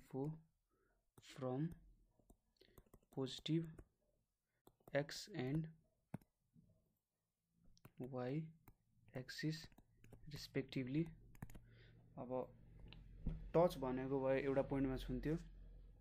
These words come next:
सुरुमा हामी यसरी एउटा एक्सिस बनाऊँ, दुईटा एक्सिस बनायौँ। यो एक्स भयो, यो वाइ भयो। यसले के भनेको छ त, सर्कल चाहिँ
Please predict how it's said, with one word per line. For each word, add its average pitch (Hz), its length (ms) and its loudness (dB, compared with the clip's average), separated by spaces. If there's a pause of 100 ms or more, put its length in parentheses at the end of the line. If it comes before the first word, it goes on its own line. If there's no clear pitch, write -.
(840)
सुरुमा 147 320 6
हामी 135 180 4
यसरी 139 340 0 (2000)
एउटा 127 260 0 (1900)
एक्सिस 151 500 -6
बनाऊँ, 127 220 0
दुईटा 127 260 -4
एक्सिस 123 300 -6
बनायौँ। 127 300 0 (580)
यो 127 80 -4 (120)
एक्स - 240 -8
भयो, 135 260 -2 (380)
यो 131 120 -4
वाइ 127 220 -2
भयो। 127 180 -2 (640)
यसले 139 140 0
के 170 180 2
भनेको 127 260 2
छ 131 140 0
त, 143 80 -2
सर्कल 143 440 4
चाहिँ 160 220 4